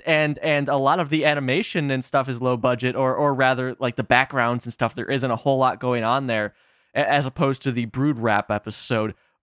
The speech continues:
But that fits with the theme here because it's supposed to be this cheaply produced video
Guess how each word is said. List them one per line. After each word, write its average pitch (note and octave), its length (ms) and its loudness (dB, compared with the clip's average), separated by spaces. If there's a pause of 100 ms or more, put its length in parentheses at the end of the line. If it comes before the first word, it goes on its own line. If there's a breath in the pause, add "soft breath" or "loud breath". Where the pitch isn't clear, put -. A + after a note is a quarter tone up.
(100)
But F#3+ 500 0 (320)
that D3 340 2
fits G#3+ 460 -2
with E3 180 -2
the F3 120 0
theme G#3+ 380 -2
here D3 280 0
because D3+ 420 -2 (220 soft breath)
it's D#3+ 160 2
supposed G#3 500 -2
to F#3+ 80 -6
be F3 160 0
this D#3 180 -2
cheaply F#3+ 440 -4
produced E3 560 -2
video C#3+ 720 2